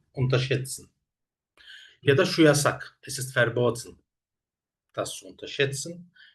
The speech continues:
Ya da "Es ist unzulässig." Ya da "Nicht zulässig." "Das zu unterschätzen."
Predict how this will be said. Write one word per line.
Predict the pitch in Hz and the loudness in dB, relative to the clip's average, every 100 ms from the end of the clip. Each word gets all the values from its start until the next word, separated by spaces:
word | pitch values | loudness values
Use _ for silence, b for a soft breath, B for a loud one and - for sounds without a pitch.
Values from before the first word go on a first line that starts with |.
| _ | _
Ya | 139 107 | 0 2
da | 131 - - _ | 2 0 -10 _
"Es | 175 180 - | -4 -2 -4
ist | 175 - - _ _ _ _ _ | -6 -6 -10 _ _ _ _ _
unzulässig." | 208 202 - 139 90 - - - - - - | 6 6 4 2 0 -2 -8 -12 -16 -16 -2
Ya | 117 | 2
da | 143 160 | 4 6
"Nicht | 135 151 - | 6 4 0
zulässig." | - - - - 165 156 - _ _ _ _ | -8 -8 -8 -8 -10 -12 -14 _ _ _ _
"Das | 131 143 - - _ | 2 2 0 -6 _
zu | - - 131 131 131 - | -20 -2 2 2 0 -6
unterschätzen." | 123 - 113 117 - - 107 - | -8 -6 -6 -8 -8 -6 -6 -8